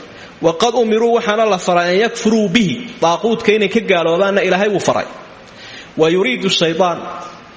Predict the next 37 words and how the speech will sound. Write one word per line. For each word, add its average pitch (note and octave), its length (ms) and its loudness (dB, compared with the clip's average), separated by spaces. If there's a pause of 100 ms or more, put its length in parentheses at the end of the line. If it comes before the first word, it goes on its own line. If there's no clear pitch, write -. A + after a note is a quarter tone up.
shaytaanku G#3+ 540 0
wuxuu F#3+ 260 0
doonayaa G3+ 380 2
an G#3 100 0
yudillahum, G#3+ 540 2
inuu G#3+ 160 2
ambiyo D3+ 480 -2 (280)
dalaalan F3+ 420 2
baciidan, D#3 560 -2
ambasho D#3+ 380 0
fog. G3+ 220 0 (960)
Wa D3+ 100 4
idaa G3+ 220 2
qiila A3+ 300 0
lahum, A3 240 0
marka A3 260 2
lagu F#3+ 240 2
yidhaahdo, G3 320 2
tacaalow, G3 580 0
u A3 40 -2
kaalaya, F3+ 480 0 (640)
ilaa G#3 260 2
maa A3 260 0
anzala F#3 340 2
Allah, F3 640 -2
Ilaahay G#3 300 2
diinta A3 420 0
uu F3+ 120 2
soo A3+ 200 4
dejiya E3+ 400 0
ha G#3 100 2
idin F#3 200 0
xukuntee E3 440 0
kaalaya G3 380 0
kolka G3 260 0
la B2 100 0
yidhaah. G#2 220 0